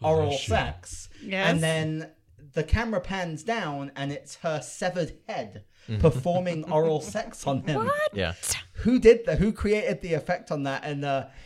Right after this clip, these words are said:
Speaker 1: how was that
Speaker 4: <laughs>
Speaker 1: scene?
Speaker 4: It was, it was a fun, it was a fun scene.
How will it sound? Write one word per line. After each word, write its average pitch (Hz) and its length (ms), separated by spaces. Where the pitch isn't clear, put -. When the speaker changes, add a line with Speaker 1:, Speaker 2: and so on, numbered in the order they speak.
Speaker 1:
how 240 220
was 254 260
that - 200
Speaker 4:
<laughs> - 120
Speaker 1:
scene? 160 260
Speaker 4:
It - 920
was, 165 340
it 831 100
was 831 220
a - 120
fun, 139 360
it 135 60
was - 120
a 135 120
fun 107 320
scene. 104 300